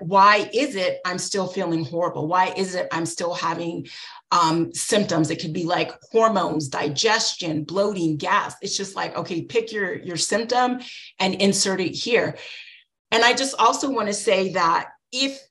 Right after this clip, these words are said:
the doctor is telling us that our blood lab work is quote unquote normal, and you're still having symptoms, I can tell you right now, that is not normal. Something's going on with inside your blood work that is causing that downstream effect.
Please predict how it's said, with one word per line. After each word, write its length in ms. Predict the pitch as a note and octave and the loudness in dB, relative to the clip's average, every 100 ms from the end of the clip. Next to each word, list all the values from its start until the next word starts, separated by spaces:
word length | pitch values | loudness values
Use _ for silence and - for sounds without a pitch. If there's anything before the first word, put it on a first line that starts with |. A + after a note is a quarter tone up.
| _ | _
the 120 | - | 2
doctor 360 | A3+ G#3 A3 - | 4 4 2 0
is 240 | A#3 G#3+ | -2 -2
telling 320 | - F#3+ G3 F#3+ | -4 -4 -4 -4
us 140 | F#3+ | -6
that 160 | F#3 E3+ | -4 -2
our 260 | E3+ D#3 - | -2 -6 -6
blood 240 | F#3 F#3 | -2 -2
lab 280 | F3+ F3 E3+ | 0 -2 -2
work 260 | D#3+ E3+ - | -4 -4 -4
is 180 | F3 E3 | -6 -6
quote 360 | - F#3 F3+ E3+ | -2 -2 0 -2
unquote 420 | E3 - F3+ F3 | -2 0 -2 0
normal, 640 | E3 E3+ F3+ A#3 C#4 D4+ - - - | 0 2 4 4 4 2 -2 -16 0
and 220 | G3 G3 | 2 4
you're 220 | F#3+ G#3+ | 4 2
still 420 | B3 - C4 B3 | 0 -2 -2 -2
having 540 | A#3+ E3+ F#3+ G3 G3+ - | -2 -2 -2 -2 -6 -8
symptoms, 840 | - - F#3 F#3+ B3 C4+ D4+ - - _ _ _ _ _ - | -10 -4 -2 0 4 6 6 4 -12 _ _ _ _ _ -4
I 80 | G3 | -2
can 160 | B3 | -2
tell 160 | C4 B3 | -4 0
you 120 | A#3 | 2
right 200 | G#3+ - | 2 2
now, 460 | F3+ F3 G3+ C4 - _ _ _ | 0 0 0 -2 -10 _ _ _
that 300 | D#3 F#3+ F#3 | -4 2 4
is 160 | F#3+ D#3+ | 2 -4
not 240 | F3+ D#3+ | -6 -4
normal. 400 | E3 D#3+ D#3 C#3 | -4 -6 -8 -12
Something's 520 | - - A3 B3 A3+ - | -8 2 4 4 2 4
going 240 | G#3 F#3+ | 4 6
on 240 | F3+ F3+ | 4 2
with 180 | D#3 F3 | -2 -4
inside 640 | F3+ F3 - F3 E3+ E3 E3 | -4 -4 -2 0 0 -2 -4
your 120 | E3+ | -6
blood 240 | E3 E3+ | -2 -2
work 260 | E3 E3 - | 0 -4 -4
that 320 | E3 D#3+ - | -2 -2 -2
is 320 | D#3+ C#3+ - - - | -2 -2 -8 -16 -12
causing 480 | - G#3 F#3 F#3 D#3+ | 2 4 4 0 -2
that 280 | E3 - | -2 -2
downstream 720 | C#3+ E3 E3+ E3 - F3 E3+ E3 | -4 -2 -2 -2 -2 -2 -2 -2
effect. 520 | D#3 - F3 D#3+ - | -6 -4 -2 -2 -6